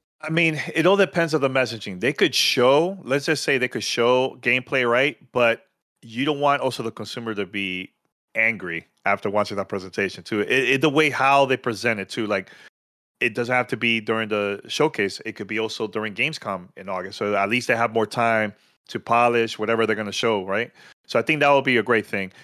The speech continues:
I personally think it will be easier for Bethesda maybe to show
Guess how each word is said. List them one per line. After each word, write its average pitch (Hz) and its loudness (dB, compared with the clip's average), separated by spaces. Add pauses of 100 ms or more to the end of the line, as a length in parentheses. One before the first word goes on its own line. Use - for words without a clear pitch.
(400)
I 185 4
personally 170 -2
think 151 -6
it 135 -2
will 135 4
be 127 -4 (100)
easier 135 0
for 113 -4
Bethesda 110 -2
maybe 104 -2
to - -10
show 101 -4